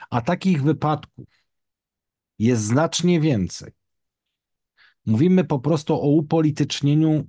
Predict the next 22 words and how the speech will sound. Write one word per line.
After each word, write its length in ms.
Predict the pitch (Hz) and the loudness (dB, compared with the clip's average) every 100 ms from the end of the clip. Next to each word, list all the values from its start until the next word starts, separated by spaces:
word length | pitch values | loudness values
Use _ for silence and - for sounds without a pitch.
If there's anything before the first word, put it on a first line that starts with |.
| - | -8
funkcji, 720 | - 160 - - 160 160 - | -2 -2 -2 -4 -2 -2 -4
e, 340 | 120 131 135 | -6 -4 -2
gdzie, 420 | 123 104 101 147 139 | -4 -6 -2 -2 -2
która 260 | - 147 | -2 0
jest, 160 | 151 - | 0 -2
powinna 300 | 143 147 156 | 0 2 0
być 260 | 147 - | -2 -6
czysto 400 | - 185 - - | -2 -2 0 -2
merytoryczna. 840 | 175 170 160 156 135 95 - - - _ _ _ _ _ _ _ _ _ _ _ _ _ _ _ _ _ _ _ _ _ _ - | 0 2 0 0 -2 -2 -8 -12 -20 _ _ _ _ _ _ _ _ _ _ _ _ _ _ _ _ _ _ _ _ _ _ -8
E, 320 | 110 104 107 - _ _ _ _ _ _ _ _ - | -2 0 -2 -4 _ _ _ _ _ _ _ _ -2
on 300 | 147 190 165 | 0 2 0
wziął, 560 | 113 104 139 147 147 147 _ _ _ _ _ _ _ _ _ _ _ | -2 0 2 2 0 -4 _ _ _ _ _ _ _ _ _ _ _
jak 360 | 110 156 165 - | -2 0 -2 -4
K 140 | 151 | 0
N 200 | 131 127 | 2 2
F 160 | 139 - | 0 -2
kontrolował, 720 | 131 123 120 117 107 104 95 - _ _ _ - | -4 0 0 2 2 0 -2 -6 _ _ _ -10
e, 320 | 104 95 95 95 _ _ - | -4 -2 -2 -4 _ _ -2
Polnord, 640 | 135 170 170 170 - - | 2 4 2 0 -2 -6
Getback 680 | 101 123 135 113 135 - - | -6 -2 -2 0 -2 -4 -4
czy 160 | 131 | -2
Velobank. 720 | 113 107 80 73 - - - | 0 0 -2 -8 -12 -14 -20